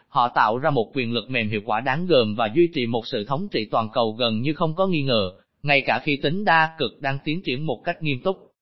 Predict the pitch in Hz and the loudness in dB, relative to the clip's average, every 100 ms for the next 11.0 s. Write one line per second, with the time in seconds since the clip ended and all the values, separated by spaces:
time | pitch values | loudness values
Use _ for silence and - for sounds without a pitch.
0 | _ - 143 123 208 185 156 127 95 127 | _ 0 2 2 0 0 2 -2 -2 -4
1 | 113 120 113 170 196 139 123 165 214 185 | -2 -2 2 2 2 -4 -2 -2 0 -2
2 | 147 143 117 165 147 117 110 107 185 185 | -2 -8 -4 -6 -2 -2 -2 -4 -6 -6
3 | - 156 143 139 113 120 110 - 156 175 | -2 -2 -2 -4 -4 -4 -4 -2 -2 0
4 | 226 220 220 165 185 185 160 139 151 135 | 0 -2 -2 -2 0 0 0 -2 -2 -2
5 | 131 113 113 101 110 113 107 113 107 113 | -2 -4 -4 -4 -4 -4 0 -2 0 -2
6 | 110 113 123 113 107 107 139 160 196 185 | -2 -2 -2 -2 -2 -4 -4 -4 -2 0
7 | 120 - 175 180 131 98 104 180 170 _ | 0 -2 -8 -4 -4 -4 -2 -4 -4 _
8 | _ _ _ _ - 208 - 196 208 139 | _ _ _ _ 0 0 2 2 2 0
9 | 151 139 220 175 110 160 143 175 180 120 | 2 2 2 2 2 0 -2 -2 -2 -2
10 | 113 107 120 104 110 98 143 160 135 | -2 -2 0 0 -2 -4 -2 -2 -2